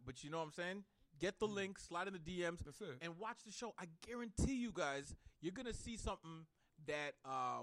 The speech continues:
Speaker 1: we haven't, uh, done before with the whole, uh,
Speaker 2: Sorry.
Speaker 1: Oh, he's not there no more?
Speaker 2: No,
Speaker 1: Okay.
Speaker 2: no, no. But, uh, uh,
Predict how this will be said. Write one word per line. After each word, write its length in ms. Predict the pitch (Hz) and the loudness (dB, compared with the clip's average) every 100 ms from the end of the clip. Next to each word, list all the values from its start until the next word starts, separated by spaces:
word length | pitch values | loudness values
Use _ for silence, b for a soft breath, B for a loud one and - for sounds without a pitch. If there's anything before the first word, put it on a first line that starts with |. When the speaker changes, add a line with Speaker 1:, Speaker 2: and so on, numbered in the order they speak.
| 117 | -2
Speaker 1:
we 140 | 165 | 0
haven't, 360 | 185 160 156 139 143 | 2 0 -2 -2 2
uh, 240 | 127 117 110 - _ _ _ _ - | 2 2 -2 -10 _ _ _ _ 2
done 180 | 170 160 | 4 4
before 640 | 151 - 156 143 127 120 - _ _ 120 | -2 -2 0 2 0 -2 -8 _ _ -4
with 220 | 156 143 - | -2 -2 -4
the 160 | 139 135 | -2 0
whole, 420 | 147 143 139 131 | 2 2 2 2
uh, 260 | 117 117 113 - _ _ _ _ _ _ _ _ _ _ _ - _ | 0 -2 -4 -10 _ _ _ _ _ _ _ _ _ _ _ -20 _
Speaker 2:
Sorry. 100 | 120 - | -20 -2
Speaker 1:
Oh, 140 | 143 135 | 2 2
he's 100 | 143 | 4
not 140 | 143 | 2
there 100 | 160 | 4
no 80 | 196 | 2
more? 120 | 233 339 143 | 0 -4 -2
Speaker 2:
No, 100 | 190 | 0
Speaker 1:
Okay. 80 | 180 | 0
Speaker 2:
no, 60 | |
no. 140 | 175 147 | 2 0
But, 180 | 143 139 123 | 0 -4 -4
uh, 20 | 127 135 123 - | -4 -2 -4 -10
uh, 40 | - | -8